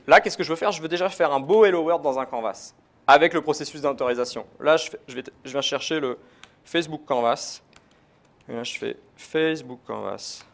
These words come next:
Pouf. En disant, je vais faire un renderer égal, on va prendre la même chose qu'ici, là.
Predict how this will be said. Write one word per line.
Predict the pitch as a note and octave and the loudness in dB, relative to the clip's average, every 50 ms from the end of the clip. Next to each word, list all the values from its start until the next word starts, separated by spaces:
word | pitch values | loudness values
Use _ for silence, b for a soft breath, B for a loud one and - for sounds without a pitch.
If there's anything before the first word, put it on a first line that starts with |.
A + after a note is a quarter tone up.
| _ _ _ | _ _ _
Pouf. | - B2+ B2+ - - - - - _ _ _ _ _ _ b b b b b b b b _ | -14 -14 -14 -14 -16 -20 -20 -20 _ _ _ _ _ _ b b b b b b b b _
En | A#2 A#2 | -8 -6
disant, | A#2 A#2 A#2+ B2+ B2+ | -6 -4 -4 -4 -4
je | A#2+ A#2 | -4 -8
vais | |
faire | G#2+ - A#2+ A2+ A2 | -6 -4 -4 -2 -2
un | G#2+ G#2+ G#2+ | -2 -4 -4
renderer | G#2+ A#2 B2 B2 A2+ A2+ A#2 A#2 A#2+ A#2+ B2 B2+ B2+ C3 - - _ _ _ - _ b b b b b b b b b b b b _ _ - | -4 -4 -4 -4 -4 -4 -2 0 2 2 2 0 -2 -4 -8 -16 _ _ _ -20 _ b b b b b b b b b b b b _ _ -12
égal, | A2 A2 A2+ A#2+ A#2+ A2+ | -12 -6 -4 -2 -2 -2
on | G#2 | -4
va | G2+ | -6
prendre | - - A#2 A2 | -6 -6 -6 -6
la | G#2+ G#2 | -4 -4
même | G#2+ A2 A2+ | -6 -6 -8
chose | - - A#2+ B2 - - | -8 -10 -10 -10 -10 -12
qu'ici, | - - - - - F#3 A3 | -16 -16 -16 -14 -12 -10 -10
là. | G#3+ G#3 | -8 -8